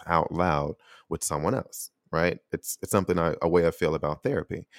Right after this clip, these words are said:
right? You're processing it out loud with someone else. That person just happens to be licensed to be a listener and to give you feedback and to break down what you said. But sometimes, you know, we as people, we know what is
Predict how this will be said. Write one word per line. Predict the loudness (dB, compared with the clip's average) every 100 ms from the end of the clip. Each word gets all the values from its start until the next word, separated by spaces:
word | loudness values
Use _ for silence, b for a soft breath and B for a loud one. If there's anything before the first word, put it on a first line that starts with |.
| B B
right? | -4 -2
You're | -6
processing | -2 -2 0 -2 -2 -2
it | -6 -4
out | -2 -2
loud | -2 -2
with | -6
someone | -6 -4 -2
else. | -2 -4 -12 B B
That | -6
person | -4 -6 -6
just | -12 -12 -8
happens | -6 -4 -6 -8
to | -10 -10
be | -8 -10 -12 B B
licensed | -2 0 0 -2 -6 -6 -10
to | -10
be | -6 -2 -2
a | -2
listener | -2 -2 -2 -4 -4 -6 -10 B B
and | -6 -6
to | -10
give | -6 -6 -6
you | -8 -10 -12
feedback | -10 -6 -4 -2 -4 -4 -8
and | -8
to | -2
break | 2 2
down | 0 -2 -2
what | -6
you | -10
said. | -6 -4 -4 -8 B B B
But | -4
sometimes, | -2 -2 -4 -4 -6 -6
you | -6
know, | -4
we | -4
as | -6 -8
people, | -8 -6 -6
we | -6 -4
know | 0 2
what | 2 0
is | -2